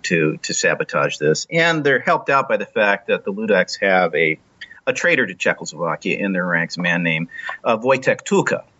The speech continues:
who is a paid Hungarian agent and, uh, who is, uh, uh, really stirring up a lot of trouble, for example, publishing a big article on New Year's Day, I think it's nineteen twenty-eight, where he says that there was a secret, there was a secret clause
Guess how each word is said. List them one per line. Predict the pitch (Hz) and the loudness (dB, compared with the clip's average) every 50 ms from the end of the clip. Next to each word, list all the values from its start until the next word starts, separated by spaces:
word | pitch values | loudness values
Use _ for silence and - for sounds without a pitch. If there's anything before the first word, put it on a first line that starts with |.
| _ _ _ _ _ _ _ _ _ _ - | _ _ _ _ _ _ _ _ _ _ -4
who | 139 143 143 | 0 2 4
is | 151 143 123 | 4 4 2
a | 117 | 0
paid | - - - 151 151 151 143 | -4 -2 2 2 4 4 2
Hungarian | 131 135 127 123 123 117 110 107 110 | 2 0 0 2 4 4 4 4 4
agent | 120 123 120 120 98 175 180 - - _ - - - - - - - | 4 2 2 2 -2 -4 -6 -10 -14 _ -20 -16 -16 -14 -16 -12 -4
and, | - 120 110 113 117 113 113 113 113 | 0 2 4 4 4 4 2 2 0
uh, | 113 117 127 127 117 | 2 4 4 4 4
who | 123 127 127 123 | 2 0 0 2
is, | 120 117 117 107 113 | 2 2 2 0 2
uh, | 117 110 110 107 107 104 107 101 87 - 110 | 2 4 4 4 4 2 2 0 0 0 2
uh, | 107 101 - - - | 2 2 0 -2 -2
really | 156 208 175 160 | 2 2 2 2
stirring | 139 - - 143 131 120 | 2 0 0 0 0 0
up | 113 120 | 0 0
a | 117 113 | 0 2
lot | 107 104 | 2 2
of | 101 | 0
trouble, | - - 110 101 101 101 | 2 2 2 2 2 0
for | - - 104 | -4 -2 -4
example, | 87 - - 101 95 90 - 101 | -4 -2 -2 -2 -2 0 -2 -2
publishing | - - 120 113 110 - - 110 101 98 | -2 0 0 2 2 2 2 2 2 2
a | 98 95 | 2 2
big | - - 104 95 | 2 0 0 2
article | 101 98 101 101 98 - - 101 95 95 98 95 | 2 2 2 0 0 0 2 2 4 4 2 0
on | 92 90 | 0 0
New | 92 95 107 110 110 107 | 0 2 2 4 4 4
Year's | 101 98 90 - | 4 2 0 0
Day, | - 101 98 95 95 | 0 0 2 2 2
I | 95 | 0
think | - 139 127 | 0 -2 -2
it's | 104 - - | -2 -2 0
nineteen | 110 110 117 113 - - 107 98 | 2 2 2 2 0 0 0 0
twenty-eight, | - - - 98 95 92 90 - 90 92 92 95 90 - | 0 0 0 0 2 2 2 2 2 2 2 0 -2 -2
where | 98 95 92 | -2 -2 -2
he | 90 87 98 92 | 0 -2 -2 -2
says | - - 107 101 95 92 87 - | 0 2 2 2 2 2 0 0
that | 95 92 - | 0 0 2
there | 101 92 98 | 2 2 2
was | 90 | 0
a | 98 98 | 0 0
secret, | - - 147 143 135 - - 123 104 - - _ _ _ - - - - - - | 2 2 2 0 0 0 0 0 0 -2 -6 _ _ _ -18 -14 -14 -14 -8 -2
there | - 147 147 147 | 0 2 2 4
was | 135 117 | 2 2
a | - - - - | 0 -2 -2 -2
secret | 147 139 - - 139 127 127 - - | -2 -2 -2 0 0 0 0 -2 -8
clause | - - - 117 117 117 117 117 113 104 - | -10 -6 -2 0 2 4 4 2 2 0 -4